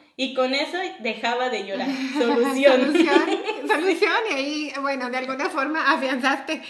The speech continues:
Speaker 2: como decimos, la estadía en casa de, de, pues bueno, de gente tan, tan importante, ¿no? En, en este, en esta situación. Ahora, mm, vamos a ver,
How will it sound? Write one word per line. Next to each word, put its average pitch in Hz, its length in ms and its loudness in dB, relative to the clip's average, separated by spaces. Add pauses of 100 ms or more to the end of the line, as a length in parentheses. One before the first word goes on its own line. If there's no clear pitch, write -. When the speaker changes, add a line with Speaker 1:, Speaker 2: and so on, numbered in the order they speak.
(200)
Speaker 2:
como 254 220 0
decimos, 285 480 0 (200)
la 240 180 0
estadía 269 680 -4
en 233 160 -4
casa 247 320 -10
de, 262 260 -8
de, 214 520 -8
pues 247 200 -6
bueno, 330 280 -6
de 220 120 -6
gente 285 280 -4
tan, 233 380 -4 (320)
tan 294 160 -2
importante, 277 720 -2
¿no? 262 240 -6
En, 247 120 -8
en 240 380 -8
este, 262 500 -6
en 247 80 -10
esta 269 240 -8
situación. 233 500 -8 (400)
Ahora, 277 560 0
mm, 285 400 6 (720)
vamos 339 400 0
a 247 100 -4
ver, 190 180 -10